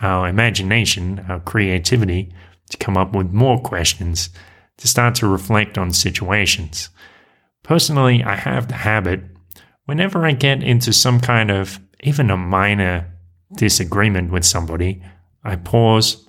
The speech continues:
I go to my journal, and I start writing. And I start asking, "What, what is going on here? Was I right? Was I wrong?" You know, even if I was right,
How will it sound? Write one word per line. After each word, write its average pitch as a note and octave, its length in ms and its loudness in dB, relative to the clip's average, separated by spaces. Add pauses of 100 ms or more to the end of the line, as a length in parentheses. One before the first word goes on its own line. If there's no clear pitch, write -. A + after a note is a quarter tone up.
(160)
I F#2+ 80 -4
go G2+ 400 2
to G2+ 160 -2
my F#2 160 0
journal, F#2+ 640 0 (500)
and G2+ 100 0
I G2 80 2
start G2 320 0
writing. F#2 520 -2 (480)
And F#2 180 -4
I F2 80 -2
start F#2+ 340 0
asking, F#2+ 680 0
"What, F#2+ 160 -6 (120)
what G2+ 160 -2
is F2 120 0
going F2 320 -2
on G#2 180 2
here? E2+ 340 -10
Was F2+ 200 -6
I E2 80 -6
right? G2+ 340 -2
Was F2+ 220 -4
I - 20 -12
wrong?" G#2 460 0 (560)
You G#2 120 -12
know, F2+ 220 -4
even A#2 300 4
if F2+ 120 -4
I F#2+ 80 0
was D#3 380 2
right, F2 280 -4